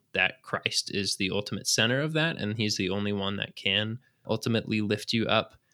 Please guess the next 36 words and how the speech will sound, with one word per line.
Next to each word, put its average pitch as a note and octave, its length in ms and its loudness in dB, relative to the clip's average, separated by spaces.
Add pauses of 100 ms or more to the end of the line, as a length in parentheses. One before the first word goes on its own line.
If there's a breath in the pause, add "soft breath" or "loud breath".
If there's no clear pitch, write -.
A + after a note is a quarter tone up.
(100)
Or G#2+ 180 2
it - 80 -4
could G#2+ 160 0
be G2 120 0
times F#2+ 440 -4
that D#2+ 80 -4
you D#2 120 -2
are F#2+ 100 0
celebrating, A#2 800 6 (120)
it F#2+ 120 -8
could F#2+ 160 -6
be F#2+ 100 -2
times F#2 480 -2
that - 140 -4
you F#2 160 -2
are F#2+ 160 -2
in F#2+ 300 -2 (120)
transition A#2+ 800 4 (640)
and B2 140 2
stuff - 300 0
like G#2 180 4
that. - 400 -4 (100)
Uh, - 220 -10
but - 220 -6
having A2+ 640 4 (600 soft breath)
certain B2+ 560 6 (140)
sets - 420 4
of D#3+ 100 4
music, D3+ 400 4
I C3 80 8
don't B2 140 6
know, A2+ 140 4
playlists, A#2+ 640 4
whatever A2 320 4
it G#2+ 80 4
is, G#2+ 400 4